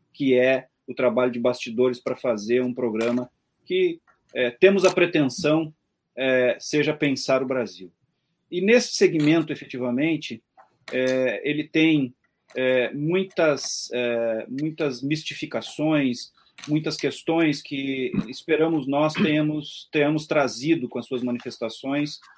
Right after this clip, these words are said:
à luz e ao conhecimento dos nossos internautas. É um setor,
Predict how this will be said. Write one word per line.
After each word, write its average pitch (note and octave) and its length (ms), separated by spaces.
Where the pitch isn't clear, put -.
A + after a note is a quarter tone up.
à C3 140
luz D3 540
e D#3 80
ao D3+ 140
conhecimento C3+ 760
dos B2 240
nossos B2 360
internautas. G#2 720
É C#3 80
um D3+ 80
setor, D3 680